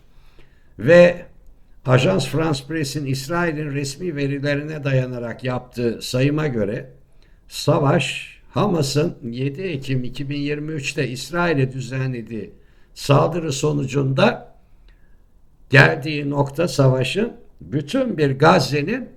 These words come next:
neredeyse ilhakı noktasına gelmiş durumda. Yani bu pısırıklıkla, bu İsrail'in karşısına yüksek sesle çıkmanın ötesinde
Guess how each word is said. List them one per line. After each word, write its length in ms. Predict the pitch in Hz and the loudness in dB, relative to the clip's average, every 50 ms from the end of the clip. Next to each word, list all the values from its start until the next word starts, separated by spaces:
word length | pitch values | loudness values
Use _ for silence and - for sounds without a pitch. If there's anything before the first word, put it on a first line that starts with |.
| - - - - | -20 -18 -8 -4
neredeyse 840 | 104 143 233 277 277 269 208 180 135 147 147 143 135 139 - 123 - | 0 2 4 4 4 4 4 0 0 -2 -2 -2 -2 -4 -4 -4 -4
ilhakı 600 | 156 147 143 120 135 147 147 147 143 - 214 196 | -2 -2 2 6 6 8 8 6 4 2 -2 0
noktasına 600 | 165 135 127 - - 110 107 - - 95 87 85 76 - - - - - 98 92 | -2 -4 -6 -6 -6 -6 -6 -6 -8 -10 -12 -12 -16 -18 -20 -20 -18 -16 -10 -4
gelmiş 520 | 90 117 113 104 101 101 95 90 - - | 0 2 2 2 2 -2 -4 -6 -8 -10
durumda. 640 | - 98 90 92 92 95 95 165 190 214 - - - - _ - - - - _ - - | -8 -6 -6 -6 -6 -6 -4 -2 -2 -2 -4 -8 -18 -20 _ -20 -20 -20 -20 _ -10 -2
Yani 640 | - 196 240 269 285 262 214 180 160 180 - - - - - - - - - - - - - - - - - - | 2 2 4 6 4 4 4 4 2 2 0 -2 -10 -18 -20 -20 -20 -20 -20 -20 -20 -20 -20 -20 -20 -20 -20 -14
bu 280 | 123 147 233 269 262 262 | -4 0 2 2 2 4
pısırıklıkla, 1120 | - 165 135 - 190 175 170 160 135 - - 147 135 135 - - 110 107 131 156 160 139 | 2 0 0 2 0 0 0 0 -2 -2 -2 -2 -2 -2 -2 -4 -4 -4 -4 -4 -6 -8
bu 340 | 143 185 185 180 175 175 175 - | -6 -2 2 2 4 2 2 0
İsrail'in 600 | 143 - - - 190 180 170 165 160 175 180 143 | -4 -8 -8 -6 -4 -2 -2 -2 -4 -6 -6 -6
karşısına 640 | 127 165 160 160 147 135 - - 170 165 170 165 | -6 -6 -4 -4 -4 -6 -6 -8 -8 -8 -8 -8
yüksek 500 | 160 147 156 165 - - - 190 196 - | -8 -8 -10 -10 -10 -10 -10 -8 -8 -8
sesle 640 | - - 165 170 135 - - - 147 143 151 139 - - - - | -6 -6 -4 -4 -4 -4 -2 -2 0 0 0 -4 -8 -14 -16 -10
çıkmanın 580 | - - 143 135 - 135 135 170 175 180 185 180 | -6 -6 -4 -4 -6 -4 -4 -2 -2 -2 -2 -2
ötesinde 840 | 156 127 - 143 139 139 - 151 151 151 143 143 135 131 - - | -2 -2 0 0 -2 -2 -2 -4 -4 -4 -2 0 0 0 0 -2